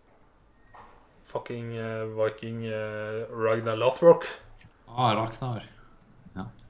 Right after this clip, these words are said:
Speaker 1: Eh, det var vel eneste jeg kjente igjen. Ehm,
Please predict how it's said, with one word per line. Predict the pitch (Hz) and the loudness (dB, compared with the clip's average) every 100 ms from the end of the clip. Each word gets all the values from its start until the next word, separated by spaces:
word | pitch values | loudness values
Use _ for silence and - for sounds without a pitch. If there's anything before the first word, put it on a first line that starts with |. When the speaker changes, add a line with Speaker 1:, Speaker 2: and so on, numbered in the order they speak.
| - - - | -18 -14 -8
Speaker 1:
Eh, | 127 117 117 117 117 117 117 113 - _ - - - - - | -6 -6 -6 -6 -6 -6 -8 -12 -20 _ -20 -20 -20 -2 2
det | 127 117 | 4 2
var | 117 127 | 0 -2
vel | 135 | -4
eneste | 120 107 - 127 | -4 -6 -4 -2
jeg | 123 | -2
kjente | 151 123 113 - - | -2 -4 -8 -14 -10
igjen. | 123 131 156 - - - - _ _ - - - - - - - - - - - - - - - _ - - 127 | -8 -6 -8 -12 -20 -20 -20 _ _ -20 -20 -20 -20 -18 -18 -18 -16 -16 -16 -16 -20 -20 -20 -20 _ -20 -2 4
Ehm, | 139 147 147 143 147 | 8 8 6 4 2